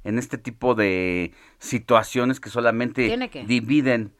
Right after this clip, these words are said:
Speaker 1: a las naciones, ¿no? Cuando se
Speaker 2: Sí.
Speaker 1: supone que hay organismos internacionales que buscan la unidad, pues eso no se ha visto claro y es un gran pendiente que está allí en, eh, pues en las naciones, en los países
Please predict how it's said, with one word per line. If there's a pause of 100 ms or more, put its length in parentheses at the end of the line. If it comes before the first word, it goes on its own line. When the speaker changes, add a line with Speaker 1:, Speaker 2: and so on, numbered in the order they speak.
(180)
Speaker 1:
a
las
naciones,
¿no?
Cuando
se
Speaker 2:
Sí.
Speaker 1:
supone
que (360)
hay
organismos
internacionales
que
buscan
la
unidad, (380)
pues
eso
no
se
ha
visto
claro
y
es
un
gran (300)
pendiente
que
está
allí
en, (460)
eh,
pues
en
las
naciones,
en
los
países